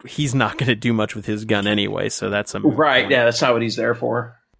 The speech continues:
Speaker 1: The Cataphrons with, uh, the Destroyers, they're moving six, like most things. You, you got what you got. I mean, the, actually, at that point,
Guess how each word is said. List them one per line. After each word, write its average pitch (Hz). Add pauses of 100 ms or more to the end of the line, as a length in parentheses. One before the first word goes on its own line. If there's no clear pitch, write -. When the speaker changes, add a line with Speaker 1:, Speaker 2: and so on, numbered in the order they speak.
(200)
Speaker 1:
The 127
Cataphrons 151
with, -
uh, 117
the 117
Destroyers, 156
they're 135
moving 139
six, 120
like 113
most 107
things. 110 (380)
You, 139
you 143
got 147
what 165
you 143
got. 135 (240)
I 135
mean, 123
the, 131
actually, 147
at 120
that 151
point, 135